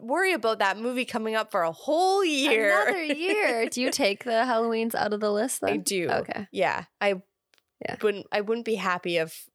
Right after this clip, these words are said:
Speaker 1: some of the Halloween ones came up. That would be like watching a Christmas movie in March. I don't wanna do that.
Speaker 2: Man, there's some Christmas movies I'm not looking forward to watching.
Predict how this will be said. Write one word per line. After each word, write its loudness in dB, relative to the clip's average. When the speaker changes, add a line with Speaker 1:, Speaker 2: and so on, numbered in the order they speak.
Speaker 1:
some -4
of -6
the -2
Halloween -2
ones -6
came -8
up. -6
That -4
would -8
be -4
like 0
watching -4
a -2
Christmas -4
movie -2
in -6
March. -2
I 0
don't -2
wanna -6
do -8
that. -4
Speaker 2:
Man, 0
there's 0
some 0
Christmas -2
movies 0
I'm 0
not 0
looking -4
forward -8
to -10
watching. -10